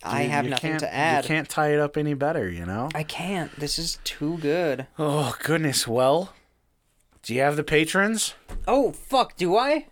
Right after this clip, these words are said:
Speaker 2: I don't know. I'll, I'll burn some time. So, uh, we hopefully have some, some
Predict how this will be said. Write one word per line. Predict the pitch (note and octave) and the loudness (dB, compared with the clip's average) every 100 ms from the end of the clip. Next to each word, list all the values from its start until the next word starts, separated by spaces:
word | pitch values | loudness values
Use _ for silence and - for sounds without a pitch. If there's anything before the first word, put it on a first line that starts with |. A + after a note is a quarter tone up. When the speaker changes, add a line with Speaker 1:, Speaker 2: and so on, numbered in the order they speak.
| - | -8
Speaker 2:
I | A2+ B2+ C#3 | 0 2 4
don't | D3+ | 4
know. | D#3+ F3 | 4 4
I'll, | A#2+ C3+ C#3+ D3 | 4 6 4 4
I'll | C#3+ C#3+ | 4 4
burn | C3+ D3 D3+ | 4 2 2
some | - C#3+ | -2 -2
time. | D#3 F3 E3 C3 | 2 2 2 0
So, | - - F#3+ F#3+ F#3 F3+ | 0 2 6 6 6 6
uh, | F3+ F3 E3+ D#3+ - - - - - _ _ | 8 6 6 2 -6 -20 -20 -20 -20 _ _
we | - C3+ D3+ D3+ D3 | -8 0 2 4 4
hopefully | C#3 E3+ F#3 - F3+ F3 F#3 | 2 0 0 0 -2 0 -2
have | D3+ D#3 C#3+ | 2 0 2
some, | - C#3 B2+ B2 G#2+ | 0 0 0 -4 -4
some | - A#2 | -2 -2